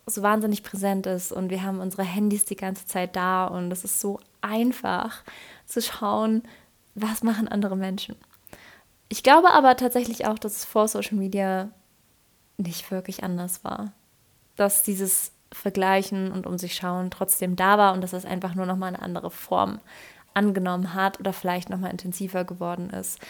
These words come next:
mit Social Media. Und was passiert,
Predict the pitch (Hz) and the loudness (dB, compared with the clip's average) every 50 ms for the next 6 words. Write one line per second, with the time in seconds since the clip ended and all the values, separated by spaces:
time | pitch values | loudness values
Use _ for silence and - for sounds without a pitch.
0 | - - - - _ - 202 190 - 196 185 180 - 190 175 180 185 185 - - | -18 -20 -20 -10 _ -4 -2 -2 -2 -4 -6 -6 -6 -8 -8 -8 -8 -8 -10 -10
1 | 208 202 - _ _ _ _ _ - _ _ 196 220 220 220 220 220 220 - - | -10 -12 -14 _ _ _ _ _ -20 _ _ 4 4 6 6 6 4 2 -2 -10
2 | - - _ _ _ _ _ _ _ _ _ _ _ _ _ _ _ _ _ _ | -20 -20 _ _ _ _ _ _ _ _ _ _ _ _ _ _ _ _ _ _
3 | _ _ _ _ _ _ _ _ _ _ _ _ _ - 190 220 220 262 269 - | _ _ _ _ _ _ _ _ _ _ _ _ _ 2 6 6 6 8 6 4
4 | - - - - _ _ _ _ - 240 220 - - - - 226 220 240 233 202 | 2 2 0 -2 _ _ _ _ -4 -2 -2 -2 -2 -4 -2 0 4 6 6 6
5 | 196 190 196 - - | 6 4 2 -4 -8